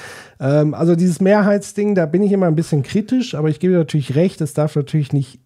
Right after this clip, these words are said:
kippen und so weiter, aber einen gewissen Polit-,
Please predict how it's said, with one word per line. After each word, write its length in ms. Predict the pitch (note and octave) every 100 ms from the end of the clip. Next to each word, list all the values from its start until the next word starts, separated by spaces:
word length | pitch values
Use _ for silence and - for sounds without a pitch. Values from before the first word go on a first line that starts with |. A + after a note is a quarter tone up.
| _
kippen 360 | - G3+ G3+ F#3
und 180 | D#3
so 120 | D3 C#3+
weiter, 480 | D#3+ F#3+ F#3+ D3
aber 400 | A2 C#3 C#3 C3+ - _
einen 200 | C3+ C3+
gewissen 800 | C#3+ C3+ F#3+ - F3 E3 D#3 D3+ _ _ _ - - _ _ _
Polit-, 500 | - E3 D#3 G3 G#3